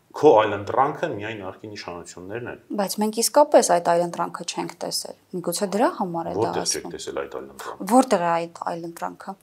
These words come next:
Speaker 1: Այլընտրանքը, ը, գոնե մինչև վերջին ժամանակներում շատ-շատ էր, օրինակ, նույն, ը, ազգային ժողովում, ընդդիմադիր կուսակցությունների մեջ։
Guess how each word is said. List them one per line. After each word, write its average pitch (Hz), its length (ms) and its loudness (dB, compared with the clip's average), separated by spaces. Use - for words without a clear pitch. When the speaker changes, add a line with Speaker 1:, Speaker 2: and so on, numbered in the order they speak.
Speaker 1:
Այլընտրանքը, 151 600 -4
ը, 98 320 -4
գոնե 120 280 -2
մինչև 127 540 -2
վերջին 107 400 -4
ժամանակներում 98 680 -6
շատ-շատ 120 560 -4
էր, 87 100 -6
օրինակ, 117 300 -8
նույն, 139 220 -8
ը, 82 380 -10
ազգային 92 420 -6
ժողովում, 73 400 -8
ընդդիմադիր 95 500 -4
կուսակցությունների 80 760 -12
մեջ։ 76 360 -16